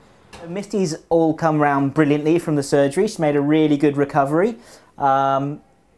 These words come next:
she's lost almost three kilos in weight, uh, in pus, um, which when you consider that she was only five point seven kilos to start with,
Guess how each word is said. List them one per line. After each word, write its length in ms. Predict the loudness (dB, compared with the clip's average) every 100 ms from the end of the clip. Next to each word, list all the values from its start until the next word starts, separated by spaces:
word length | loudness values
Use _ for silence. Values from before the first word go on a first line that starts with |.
| _ -20
she's 680 | -16 -6 -2 0 0 0 0
lost 500 | 2 2 0 -8 -20 _ _ _ -2
almost 640 | 0 2 0 -2 -8 -20
three 460 | -20 -12 -6 -4 -4
kilos 560 | -6 -6 -6 -8 -12
in 260 | -12 -12 -8
weight, 380 | -8 -8 -12 -20
uh, 360 | -14 -12 -10 -12
in 200 | -14 -16
pus, 500 | -10 -6 -6 -8 -18 -20 -20 -20 -20 -14
um, 220 | -12 -10
which 160 | -10 -6
when 120 | -6
you 60 |
consider 380 | -6 -6 -2 -2
that 120 | -2
she 120 | -4 -6
was 100 | -2
only 260 | -2 -2
five 380 | -4 -6 -6 -6
point 260 | -8 -8 -6
seven 360 | -6 -4 -4
kilos 440 | -6 -4 -4 -4 -6
to 80 |
start 360 | -8 -2 0 -2
with, 340 | -4 -4 -4